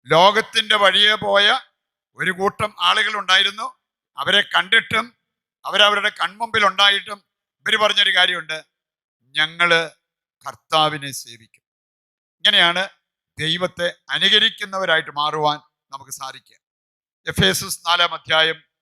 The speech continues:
ഇരുപത്തിരണ്ട് മുതലുള്ള വചനം വായിക്കുമ്പോൾ, "പഴയ മനുഷ്യനെ ഉരിഞ്ഞു മാറ്റണം, പുതിയ മനുഷ്യനെ ധരിക്കണം, അഥവാ യേശുക്രിസ്തുവിനെ ധരിക്കണം." യേശുവിൻ്റെ മനോഭാവം ധരിക്കുക,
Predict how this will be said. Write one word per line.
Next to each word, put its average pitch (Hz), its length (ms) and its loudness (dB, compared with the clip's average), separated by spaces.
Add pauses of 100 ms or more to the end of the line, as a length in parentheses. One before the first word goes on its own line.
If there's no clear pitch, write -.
(420)
ഇരുപത്തിരണ്ട് 185 720 -2
മുതലുള്ള 180 260 -6
വചനം 170 260 -6
വായിക്കുമ്പോൾ, 156 600 -6 (920)
"പഴയ 185 320 2
മനുഷ്യനെ 165 680 -4 (580)
ഉരിഞ്ഞു 196 460 0
മാറ്റണം, 156 640 -4 (680)
പുതിയ 175 300 0
മനുഷ്യനെ 185 500 -2
ധരിക്കണം, 160 640 -8
അഥവാ 165 640 -2 (500)
യേശുക്രിസ്തുവിനെ 160 1000 -8
ധരിക്കണം." 131 560 -16 (880)
യേശുവിൻ്റെ 208 680 0 (400)
മനോഭാവം 175 800 0
ധരിക്കുക, 175 460 -4